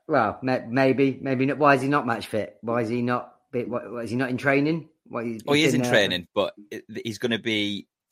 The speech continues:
Speaker 2: fully match fit, they believe, uh, after the international break. So, uh, he's not gone away with Belgium because apparently there's an agreement between Chelsea and, and Belgium that he isn't allowed to go away for international duty until he's, he's back to full match fitness.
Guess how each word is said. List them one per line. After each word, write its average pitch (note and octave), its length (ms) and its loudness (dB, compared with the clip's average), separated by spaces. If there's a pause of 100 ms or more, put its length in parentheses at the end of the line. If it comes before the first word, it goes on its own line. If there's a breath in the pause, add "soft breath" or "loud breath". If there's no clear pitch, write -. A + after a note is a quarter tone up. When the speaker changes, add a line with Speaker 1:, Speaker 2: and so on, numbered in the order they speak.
(140)
Speaker 2:
fully C3 320 -2
match - 260 -4
fit, - 180 -6
they G2 100 -6
believe, F2+ 540 -6 (120)
uh, - 40 -10
after F2 420 -6
the F#2+ 60 -6
international F2+ 420 -10
break. E2 400 -6
So, E2 300 -6 (420 loud breath)
uh, F2 140 -2
he's F#2 180 -8
not A2 240 0
gone G#2+ 140 -2
away G2 220 0
with F#2 180 -6
Belgium F#2 460 -2 (140)
because - 200 -16
apparently F2 360 -8
there's E2+ 200 -10
an F2+ 60 -10
agreement E2+ 540 -8
between E2+ 300 -12
Chelsea E2 500 -8
and, E2+ 260 -8
and E2 100 -16
Belgium E2 340 -10
that - 100 -14
he F2 140 -10
isn't E2 320 -12
allowed F2 340 -6
to F#2 80 -10
go F#2+ 180 -4
away F2+ 260 0
for - 140 -10
international F2 400 -14
duty E2 360 -8 (560)
until F#2 300 -8
he's, E2 320 -8
he's F#2+ 100 -16
back - 220 -10
to - 100 -18
full E2+ 220 -12
match - 240 -10
fitness. - 420 -10